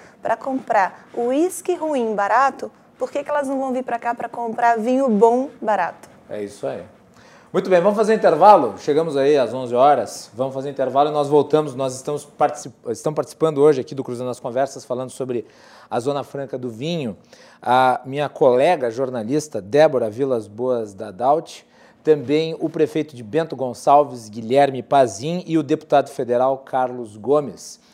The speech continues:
Speaker 2: Você nos acompanha pelos canais vinte e quatro e quinhentos e vinte e quatro da Claro Net T V, pelas redes sociais, em todas: Facebook, Twitter, Instagram, YouTube. Deixa a sua mensagem, a sua participação. Deixa eu mandar aqui um abraço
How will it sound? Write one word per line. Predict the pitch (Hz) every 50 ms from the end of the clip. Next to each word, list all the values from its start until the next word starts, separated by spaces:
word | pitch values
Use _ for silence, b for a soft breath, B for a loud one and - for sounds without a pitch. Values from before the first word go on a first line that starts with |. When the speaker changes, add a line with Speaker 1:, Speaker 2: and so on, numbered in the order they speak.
| b b b b b b b
Speaker 2:
Você | 123 123 - - - 139 139 139 139
nos | 139 139 127
acompanha | 139 131 - - 160 139 - 175 196 202
pelos | - - 151 147 -
canais | - 135 131 131 135 131 120
vinte | 135 135 -
e | -
quatro | - 131 131 131 127 - 127 120
e |
quinhentos | 110 - - 120 120 117 - -
e |
vinte | 104 113 113 110
e | -
quatro | - 117 107 - -
da | - 117
Claro | - _ - 117 113 110 107
Net | 104 107 107 101 _
T | - 175 175
V, | 147 127 156 190 202 202 b b b b b b b
pelas | - 143 151 143 113
redes | 127 131 127 - -
sociais, | 151 147 147 - - 170 151 147 151 160 175 175 - -
em | 170 147 135
todas: | 123 - - 190 160 123 98 - -
Facebook, | - - 151 143 143 - - 120 147 143 - _
Twitter, | _ - 120 120 131 147 143 - 123 107
Instagram, | 120 120 - - - 120 107 92 87 113 127 135 135
YouTube. | 123 107 101 98 _ - 156 175 160 123 - - b b b b b b b b
Deixa | b 135 127 - 135
a |
sua | - - 139
mensagem, | 135 131 123 110 - - 135 135 135 123 123
a |
sua | 104 - - 135
participação. | - 175 156 - - 127 - - 165
Deixa | 165 160 -
eu | 196
mandar | 196 202 190 202
aqui | 202 - -
um | 190
abraço | 180 160 170 180 190 185 - - -